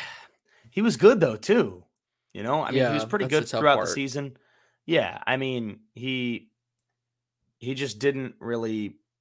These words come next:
Speaker 1: play very much this past year, obviously. Um, and
Speaker 2: Yeah, I think
Speaker 1: for
Speaker 2: he
Speaker 1: the
Speaker 2: appeared
Speaker 1: Dodgers
Speaker 2: in, like, thr-, I wanna say
Speaker 1: Three
Speaker 2: three or
Speaker 1: games.
Speaker 2: four game-, yeah, three games.
Speaker 1: Three games. He looked good when he did. And
Speaker 2: Yeah.
Speaker 1: then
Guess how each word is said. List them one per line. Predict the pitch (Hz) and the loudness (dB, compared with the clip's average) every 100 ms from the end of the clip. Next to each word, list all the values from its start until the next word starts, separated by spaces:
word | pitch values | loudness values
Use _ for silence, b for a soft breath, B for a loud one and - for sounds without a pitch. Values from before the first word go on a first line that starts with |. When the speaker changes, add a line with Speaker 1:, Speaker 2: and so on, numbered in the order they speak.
| _ _ _ _ _ _ _ | _ _ _ _ _ _ _
Speaker 1:
play | - 110 110 | -6 -2 -2
very | 107 107 101 98 | -4 -4 -4 -4
much | 95 98 - - - | -6 -8 -12 -14 -12
this | 101 - | -10 -8
past | 98 95 - - | -6 -6 -6 -8
year, | 98 98 | -6 -4
obviously. | 95 95 101 98 - 98 98 101 _ _ _ | -4 -6 -8 -10 -8 -8 -10 -14 _ _ _
Um, | 95 92 90 87 - | -4 -2 -2 -6 -8
and | 98 95 92 90 | -6 -4 -4 -4
Speaker 2:
Yeah, | 120 | -4
I | |
think | 123 233 | -2 -2
Speaker 1:
for | 220 | 2
Speaker 2:
he | 180 | 2
Speaker 1:
the | 92 | 4
Speaker 2:
appeared | 170 | 2
Speaker 1:
Dodgers | 165 | 2
Speaker 2:
in, | 151 | 4
like, | 120 - - - - | 2 0 -14 -20 -12
thr-, | 120 120 | -2 0
I | |
wanna | 139 143 | 0 0
say | - | 0
Speaker 1:
Three | 147 | 0
Speaker 2:
three | 131 139 | 0 2
or | 143 | 2
Speaker 1:
games. | 113 - | -2 0
Speaker 2:
four | 123 131 | 2 2
game-, | 131 147 147 | 0 -4 -4
yeah, | 110 107 | -2 -4
three | - 131 143 | -4 -6 -4
games. | 135 117 110 98 - - _ _ _ _ - | -4 -4 -6 -10 -14 -16 _ _ _ _ -20
Speaker 1:
Three | - 147 180 | -8 -2 0
games. | 147 135 139 165 - - - | 2 2 0 -2 -4 -8 -10
He | 127 139 | -6 -2
looked | 127 160 - | 0 0 -2
good | 123 147 | 2 2
when | 143 139 | 2 -2
he | 120 | -2
did. | 104 101 113 139 - _ _ _ - | -4 -6 -6 -8 -16 _ _ _ -6
And | 117 113 | -2 0
Speaker 2:
Yeah. | |
Speaker 1:
then | 120 117 117 113 110 | 0 -2 -2 -4 -4